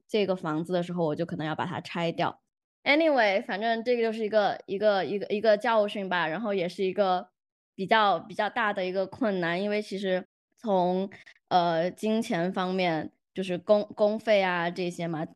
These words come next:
材料啊这些，肯定它就是出了一个 double，然后还就是比较延误整个工期，呃，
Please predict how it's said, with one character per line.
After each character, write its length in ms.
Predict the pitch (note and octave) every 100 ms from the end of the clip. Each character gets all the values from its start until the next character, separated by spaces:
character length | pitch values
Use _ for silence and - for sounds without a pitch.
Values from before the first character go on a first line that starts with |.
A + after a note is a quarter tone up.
| _
材 260 | - E3+ E3
料 200 | G3+ F#3
啊 140 | F3+
这 160 | F3 F3+
些， 160 | F3+ F3
肯 120 | F#3
定 120 | F3
它 120 | G3
就 160 | F#3 F#3
是 280 | F3 E3+ D#3+ - _
出 220 | - - G#3+
了 120 | F3+
一 40 |
个 120 | F3+
double， 580 | F3 F#3+ F#3+ G3 E3+ G#2+ _ _ _ -
然 180 | F3
后 400 | F3+ G3+ F#3+ F#3
还 500 | E3 F#3+ E3+ E3+ F3+ - _
就 120 | -
是 100 | F#3+
比 100 | F3+
较 140 | F3+ F#3+
延 260 | F3+ D#3+ G3
误 160 | G#3
整 200 | F3+ D#3
个 140 | F3 F#3+
工 220 | G3+ G#3
期， 420 | - - G#3+ A3 A3 _ _ - _ -
呃， 420 | F3 F3 E3+